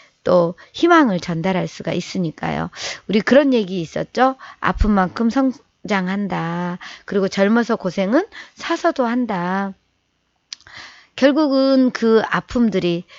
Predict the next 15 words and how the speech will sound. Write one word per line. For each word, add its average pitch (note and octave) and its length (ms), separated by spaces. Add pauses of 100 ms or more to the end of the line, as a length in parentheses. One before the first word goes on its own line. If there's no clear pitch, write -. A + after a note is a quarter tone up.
(120)
그 - 220
고통들이 F#3 840 (500)
나를 F3 400 (340)
성장시키는 F#3 1080 (320)
그런, E3 380 (360)
어, D#3 260
밑거름이 F#3 880 (400)
됩니다. E3 560 (440)
여러분, G3 440 (340)
어, F#3 680
어떠셨나요? G3 800
마음의 A3 460
안부를 F#3 440
묻는 E3 380
것, E3+ 200